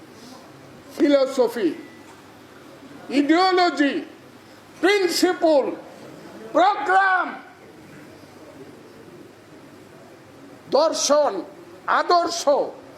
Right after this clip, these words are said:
নীতি, কর্মসূচি ভিত্তিক সঠিকভাবে রাজপথে দাঁড়ানোর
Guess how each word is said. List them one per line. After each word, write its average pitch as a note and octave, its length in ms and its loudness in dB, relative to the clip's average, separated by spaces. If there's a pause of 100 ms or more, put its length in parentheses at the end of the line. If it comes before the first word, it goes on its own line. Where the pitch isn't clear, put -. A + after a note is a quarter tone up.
(260)
নীতি, F4+ 760 0 (720)
কর্মসূচি G4 720 0
ভিত্তিক C#4+ 500 0 (2000)
সঠিকভাবে D#4+ 800 0
রাজপথে A#3+ 580 -2
দাঁড়ানোর G#3 420 0